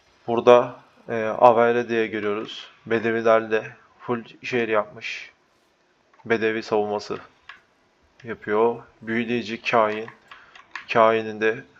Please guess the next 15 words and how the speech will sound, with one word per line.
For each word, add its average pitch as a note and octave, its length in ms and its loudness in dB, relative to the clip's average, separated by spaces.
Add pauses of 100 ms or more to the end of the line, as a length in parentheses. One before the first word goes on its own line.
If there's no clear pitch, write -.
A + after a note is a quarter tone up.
(120)
bu A2+ 120 -16
şekilde G2+ 480 -8
bir - 260 -10 (300)
savunması G#2 580 -2
var. B2 240 2 (320)
Ve B2 80 4
yeni C#3 260 4
şey, D#3+ 380 4 (120)
biz A#2+ 360 -10
mesela A#2+ 280 -4
Hristiyan B2+ 440 4
şeyi C3 320 0
seçtiğinizde C3 560 -6
kilise B2+ 460 -4
geliyordu. G#2+ 640 -4